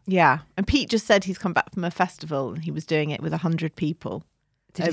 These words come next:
Speaker 2: say it
Speaker 1: the,
Speaker 2: was
Speaker 1: over
Speaker 2: great?
Speaker 1: the Jubilee weekend, and it was fantastic. Yeah.
Speaker 2: Yeah, that I would love to do.
Speaker 1: Mm.
Speaker 2: I think that would be brilliant. I asked the listeners
Speaker 1: Yes.
Speaker 2: if they've ever done laughter yoga.
Speaker 1: Oh, yeah.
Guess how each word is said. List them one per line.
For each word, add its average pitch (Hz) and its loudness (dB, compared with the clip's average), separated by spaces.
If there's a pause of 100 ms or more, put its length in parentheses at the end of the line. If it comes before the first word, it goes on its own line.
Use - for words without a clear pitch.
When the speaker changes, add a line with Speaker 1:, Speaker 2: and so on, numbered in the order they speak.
Speaker 2:
say 180 2
it 156 4
Speaker 1:
the, - 2
Speaker 2:
was - 2
Speaker 1:
over 190 8
Speaker 2:
great? 135 4
Speaker 1:
the 185 6
Jubilee 175 4
weekend, 147 -2
and - -12
it - -10
was - -14
fantastic. - -8
Yeah. 170 2
Speaker 2:
Yeah, 175 -4
that 240 -2
I 240 0
would 240 0
love 196 -2
to - -10
do. 139 -2 (140)
Speaker 1:
Mm. 165 -4 (160)
Speaker 2:
I 160 -10
think 180 -8
that 160 -6
would 151 -14
be 156 -16
brilliant. 139 -8 (680)
I 202 2
asked 220 2
the 269 -2
listeners 160 -6
Speaker 1:
Yes. 190 -6 (180)
Speaker 2:
if - -6
they've 175 0
ever 170 -2
done 160 -4
laughter 151 -6
yoga. 127 -4
Speaker 1:
Oh, 294 8
yeah. 202 4